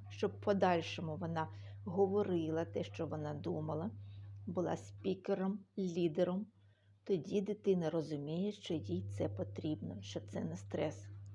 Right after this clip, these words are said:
що їй оцінки за це ніхто не ставить. Вона завчасно сама готує питання, на які вона точно знає відповідь. І ті питання батьки в прямому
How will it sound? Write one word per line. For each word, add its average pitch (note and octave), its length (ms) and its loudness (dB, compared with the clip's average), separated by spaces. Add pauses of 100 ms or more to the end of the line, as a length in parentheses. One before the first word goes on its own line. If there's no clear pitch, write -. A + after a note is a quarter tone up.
(200)
що - 140 -2
їй G#3+ 300 2
оцінки A3+ 680 2
за F3+ 160 -2
це - 280 -6 (100)
ніхто E3 520 0
не E3+ 160 -4
ставить. - 500 -6 (440)
Вона A3 240 6
завчасно C#4 640 2
сама F3+ 460 2
готує A3+ 600 0
питання, F3 720 0
на G3+ 100 0
які F#3+ 340 2
вона G#3 240 2 (160)
точно C4 480 4
знає G3 380 2
відповідь. F3+ 680 -2 (560)
І B3+ 80 2
ті C4 160 2
питання G#3+ 640 2
батьки G#3 580 2
в - 120 -8
прямому A3+ 380 4